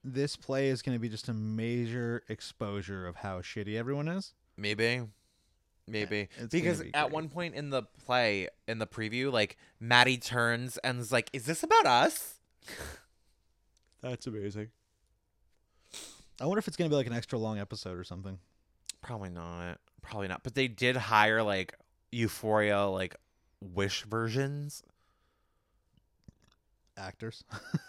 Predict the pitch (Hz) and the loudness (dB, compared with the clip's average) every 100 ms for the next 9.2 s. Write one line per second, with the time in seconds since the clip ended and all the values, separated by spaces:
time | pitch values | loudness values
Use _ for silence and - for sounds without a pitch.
0 | 233 - - - 190 214 - 165 - - | 2 2 -8 2 6 8 6 0 0 -2
1 | - - - _ _ - - - - 190 | -6 -16 -20 _ _ -20 -18 -12 4 6
2 | 226 151 160 - 131 113 127 117 - _ | 8 8 6 6 0 4 4 4 -2 _
3 | _ _ _ _ - - 180 180 175 143 | _ _ _ _ -16 -4 2 4 4 2
4 | 147 135 135 127 135 123 117 113 - - | 0 4 4 4 -2 -2 0 0 -2 -2
5 | 113 113 107 107 107 101 98 92 87 87 | 0 2 2 4 4 0 -2 -4 -2 -2
6 | 85 87 87 87 170 180 180 _ _ - | -2 0 2 2 2 0 -6 _ _ -2
7 | 120 139 139 127 117 87 104 98 - - | 4 6 6 4 4 2 2 2 0 -12
8 | _ _ 101 90 87 90 85 76 - - | _ _ -8 -6 -8 -10 -12 -14 -18 -16
9 | - | -14